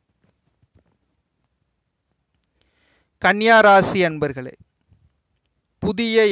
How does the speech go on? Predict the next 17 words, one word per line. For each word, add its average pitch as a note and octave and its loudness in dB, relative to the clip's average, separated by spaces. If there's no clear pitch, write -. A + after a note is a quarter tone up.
எண்ணங்களுக்கு F#3+ -6
செயல் F#3+ -4
திட்டமிட்டு E3+ -8
அதனை E3+ -6
நிறைவேற்ற F#3 -8
முயற்சிகளை F3+ -6
செய்வீர்கள். E3 -6
பணியில் G#3 -4
உள்ளவர்களுக்கு F3+ -2
திறமைகள் F#3 -6
வெளிப்படுத்துவதற்கான E3+ -6
சாதகமான E3 -6
சூழல் F3 -2
அமையும். D#3 -8
இளைய G#3 0
உடன்பிறப்புகளால் F3 0
நல்லதொரு F3+ 0